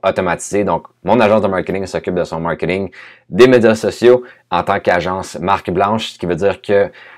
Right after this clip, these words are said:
ça passe par une autre agence, puis qu'il y a un intermédiaire entre nous puis le client.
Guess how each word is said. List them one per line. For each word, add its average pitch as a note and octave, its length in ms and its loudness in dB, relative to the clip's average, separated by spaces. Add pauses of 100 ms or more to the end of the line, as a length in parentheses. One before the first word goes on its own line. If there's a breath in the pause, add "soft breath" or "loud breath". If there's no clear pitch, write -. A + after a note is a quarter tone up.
(120)
ça F2+ 180 2
passe G2 400 0
par A2 300 4
une G2 60 0
autre G2 180 -4
agence, G2 340 -2
puis F#2+ 300 -8
qu'il F#2 120 -2
y E2+ 40 0
a - 20 0
un E2+ 60 -2
intermédiaire F#2 920 -2
entre F#2+ 300 -6
nous G2 160 -4
puis G2 440 -10
le G#2+ 140 2
client. G#2+ 380 -2